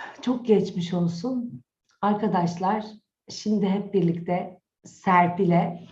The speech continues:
bir yedi yapalım mı? Kolaylık, neşe ve ihtişam için ve yaşamayı seçmeyi arzu ederse ona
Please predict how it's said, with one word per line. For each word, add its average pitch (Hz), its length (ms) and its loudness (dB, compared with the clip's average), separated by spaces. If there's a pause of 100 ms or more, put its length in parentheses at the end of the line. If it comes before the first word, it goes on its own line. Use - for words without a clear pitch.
(140)
bir 185 160 -2
yedi 170 240 6
yapalım 185 460 0
mı? 143 260 -6 (800)
Kolaylık, 185 560 4
neşe 185 380 0
ve 208 120 0
ihtişam 180 640 -2
için 139 460 -8 (220)
ve 220 80 4
yaşamayı 208 600 4
seçmeyi 185 540 -2
arzu 170 320 0
ederse 226 720 0 (300)
ona 208 500 -2